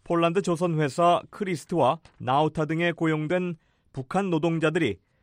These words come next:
강제 노동에 시달린다는 최근 보도와 관련한 질문에 현지 실태를 주목하고 있다고 답했습니다. 북한 노동자들이 처한 노동 조건과 노동법 준수 여부에 관한 정보를 주의 깊게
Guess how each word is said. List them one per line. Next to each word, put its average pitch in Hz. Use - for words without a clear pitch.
강제 139
노동에 175
시달린다는 156
최근 160
보도와 143
관련한 123
질문에 123
현지 175
실태를 170
주목하고 175
있다고 127
답했습니다. 101
북한 190
노동자들이 175
처한 185
노동 170
조건과 156
노동법 165
준수 156
여부에 147
관한 147
정보를 143
주의 147
깊게 143